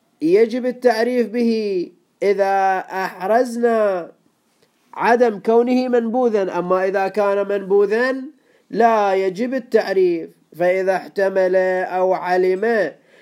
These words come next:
بأنه منبوذ هنا يسقط التعريف. أما لا، إذا احتملنا أن نصل إلى أهله،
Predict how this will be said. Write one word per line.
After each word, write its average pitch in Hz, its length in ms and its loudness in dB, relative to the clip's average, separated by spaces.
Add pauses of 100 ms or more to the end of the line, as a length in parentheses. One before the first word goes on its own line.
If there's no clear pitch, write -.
(160)
بأنه 185 800 0
منبوذ 190 640 0
هنا 202 320 0
يسقط 247 680 -2 (220)
التعريف. 160 1500 -2 (680)
أما 262 460 2
لا، 226 500 0
إذا 175 180 -4
احتملنا 226 840 -2
أن 202 180 -8
نصل 208 240 -2
إلى 190 260 -4
أهله، 180 840 -2